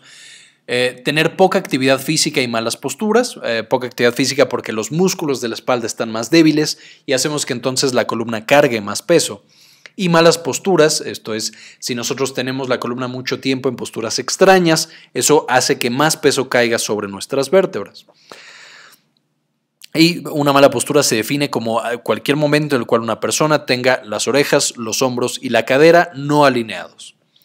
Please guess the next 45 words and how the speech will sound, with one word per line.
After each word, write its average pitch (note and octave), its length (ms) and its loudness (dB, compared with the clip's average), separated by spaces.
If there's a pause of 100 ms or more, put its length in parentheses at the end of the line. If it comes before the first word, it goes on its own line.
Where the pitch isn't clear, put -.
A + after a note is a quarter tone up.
(220)
Evidentemente, A2 540 -8
todos A#2 360 2
tenemos G#2+ 420 -8
en G2+ 60 -12
algún G2+ 220 -12
punto A2 460 -8
posturas - 340 -12
no - 120 -10
tan F3 120 4
buenas, G#3 280 4
pero A#2+ 280 -2 (200)
mientras A#2+ 480 -2
más D#3 180 0
tiempo A#2 300 -4
pasa G#2+ 260 -2
uno G2+ 160 -14
en G#2 80 -14
malas G#2+ 240 -8
posturas, E3+ 480 0 (260)
más C#3+ 280 2
probable A#2+ 560 4
es - 160 -6
que A2+ 160 -4
se A2 140 -4
desarrolle G2 640 -8
este, G2 640 -12
este - 180 -10
dolor F#2+ 220 -10
de A#2 60 -8
espalda. D#3 420 0 (440)
Y F3 80 2
esto E3 160 2
es D#3+ 80 2
especialmente D#3+ 600 2
importante C3+ 420 -2
en D3 60 0
el C#3+ 80 -8
trabajo, F#3 480 6
cuando A#2+ 180 -4
muchas B2+ 260 -4
veces C3 160 -4
tenemos A#2+ 360 -10
estas A#2 260 -6
sillas A2+ 340 -4
incómodas C3 760 0